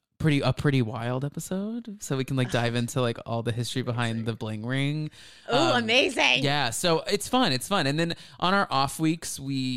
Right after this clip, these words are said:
Speaker 1: it's just me and my sister talking about, like, what we're watching and just kind of, just talking about life and hanging out. So check it out. It's Dumpster Dive Pod is the Instagram. Uh, Dumpster Dive is the podcast.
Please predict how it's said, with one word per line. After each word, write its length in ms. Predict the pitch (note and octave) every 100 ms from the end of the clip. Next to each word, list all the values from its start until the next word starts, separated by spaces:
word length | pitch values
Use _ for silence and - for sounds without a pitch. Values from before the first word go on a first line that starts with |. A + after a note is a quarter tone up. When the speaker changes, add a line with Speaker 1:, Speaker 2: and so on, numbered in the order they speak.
| A2+
Speaker 1:
it's 100 | -
just 180 | D3+ D3
me 100 | C3+
and 60 |
my 100 | B2+
sister 320 | A#2+ A#2+ B2+
talking 320 | A#2 A2+ A#2 A2+
about, 220 | A2+ A2+
like, 160 | A#2
what 220 | B2 A#2 A#2
we're 140 | A2+
watching 500 | A2+ A2+ - A#2 A#2
and 80 | A2
just 180 | A2+ -
kind 140 | A2+
of, 160 | A2 - -
just 160 | - G3
talking 140 | A#3+
about 120 | A#3+ A#3
life 300 | B2 D3 - - _
and 640 | C3 C3 C3 C3 B2+ C3 C3
hanging 200 | D3+ F3
out. 200 | G3 - _ -
So 360 | - D3 C#3 - - - -
check 160 | F3
it 60 | F3
out. 260 | C3+ -
It's 280 | C3+ - -
Dumpster 280 | - B2+ -
Dive 220 | D3 C3+
Pod 340 | - A#2 A2+ A#2+
is 120 | A#2
the 120 | G#2+
Instagram. 640 | G#2+ A2 B2 A#2+ A#2 A#2 G#2+
Uh, 180 | G#2+
Dumpster 360 | - A2+ - A#2
Dive 220 | G#2 G2+
is 100 | G#2+
the 100 | -
podcast. 580 | B2 A2+ A2+ B2 -